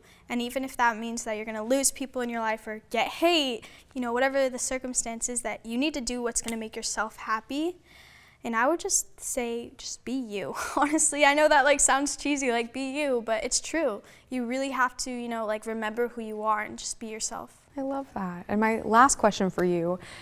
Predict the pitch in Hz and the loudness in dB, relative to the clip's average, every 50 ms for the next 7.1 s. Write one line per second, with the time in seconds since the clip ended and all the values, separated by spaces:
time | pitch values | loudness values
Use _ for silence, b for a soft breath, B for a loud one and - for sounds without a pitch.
0 | B B B - - 208 208 196 175 - - - - - - _ _ - 247 277 | B B B 4 6 6 8 6 4 2 0 -2 -10 -20 -20 _ _ 6 8 8
1 | 349 381 349 - - 226 220 214 214 202 202 202 196 - - 220 202 196 190 190 | 8 6 6 2 2 2 4 4 4 2 0 -2 -4 -2 2 4 4 6 4 4
2 | 190 185 - - 175 175 175 180 - - 208 196 - - 196 190 175 - 202 180 | 2 0 0 -2 -2 0 0 0 2 4 4 4 4 0 0 0 2 2 2 0
3 | 185 - - 226 208 196 196 180 196 208 202 196 196 196 202 196 - B B B | 0 0 2 2 4 4 4 2 4 4 6 6 6 6 4 2 0 B B B
4 | B B B - 233 240 226 - - 320 - - 403 349 277 - 214 214 214 214 | B B B 4 4 4 4 4 0 -2 -2 4 4 4 6 6 4 2 4 2
5 | 208 180 190 190 185 - - - 202 196 185 180 180 - - 202 226 240 247 285 | 2 2 0 -2 -2 -2 -2 0 2 2 2 0 -2 -4 -4 -2 -2 0 0 -2
6 | 359 415 - 320 285 262 254 247 220 202 - - - 196 202 214 214 202 180 185 | -2 2 2 2 2 2 2 2 0 0 -2 -2 0 0 2 2 2 2 0 -2
7 | 190 | -4